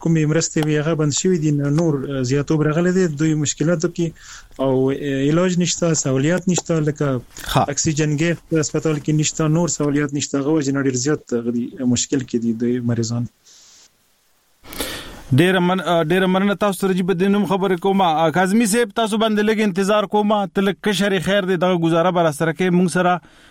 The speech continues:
Speaker 2: یو مشر دی، شاهین ګل صاحب، د بګن نه، د ده خبرې اورو، بیا تاسو له راځم، ښه؟ ښه. شاهین ګل صاحب، سلامونه.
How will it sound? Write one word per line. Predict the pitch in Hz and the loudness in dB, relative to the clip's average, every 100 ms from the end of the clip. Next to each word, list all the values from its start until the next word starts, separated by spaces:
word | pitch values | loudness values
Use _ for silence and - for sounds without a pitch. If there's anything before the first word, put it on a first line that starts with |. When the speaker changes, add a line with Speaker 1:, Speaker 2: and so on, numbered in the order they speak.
| _ | _
Speaker 2:
یو | 147 180 | 2 2
مشر | 180 208 202 | 2 2 0
دی، | 190 190 180 | 0 0 2
شاهین | 175 160 160 | 2 2 2
ګل | 180 | 0
صاحب، | 185 185 180 170 | -2 -2 -2 -2
د | 143 | -4
بګن | 131 131 156 180 | 0 0 2 2
نه، | 175 175 | 2 2
د | 147 143 | 0 -2
ده | 160 | 0
خبرې | 175 165 165 | 0 0 2
اورو، | 165 180 180 170 | 4 2 2 2
بیا | 170 | 0
تاسو | 160 151 151 | 0 0 2
له | 135 | 2
راځم، | 127 123 120 | 2 4 2
ښه؟ | - 208 277 - _ _ - - 587 - - - - 571 - - - - - - - - - - | 2 0 0 -8 _ _ -20 -4 -2 -2 -6 -6 -2 0 0 -2 -10 -20 -20 -20 -20 -20 -12 -2
ښه. | 120 101 - - | -2 -2 -14 -8
شاهین | - 185 214 | 0 2 2
ګل | 233 | 0
صاحب، | 190 247 196 | 0 -2 -2
سلامونه. | 208 208 214 220 156 | -2 0 0 0 0